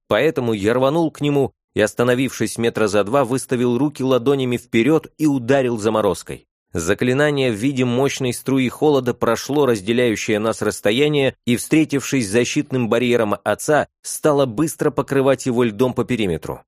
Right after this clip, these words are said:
«Что будет, если под это заклинание попадет человек?»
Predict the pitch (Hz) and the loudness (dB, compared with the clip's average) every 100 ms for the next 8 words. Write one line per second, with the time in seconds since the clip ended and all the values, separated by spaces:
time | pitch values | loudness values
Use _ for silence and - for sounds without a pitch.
0 | _ _ _ _ _ - - 170 151 190 | _ _ _ _ _ -10 -2 0 2 0
1 | 175 151 - 92 120 - 156 143 131 175 | 0 -2 -4 0 0 0 -2 -2 0 -2
2 | 170 151 143 143 143 170 170 160 156 - | 0 0 0 0 2 0 0 0 -2 0
3 | 147 151 151 175 165 139 82 - - | 0 0 -2 0 0 0 -4 -8 -20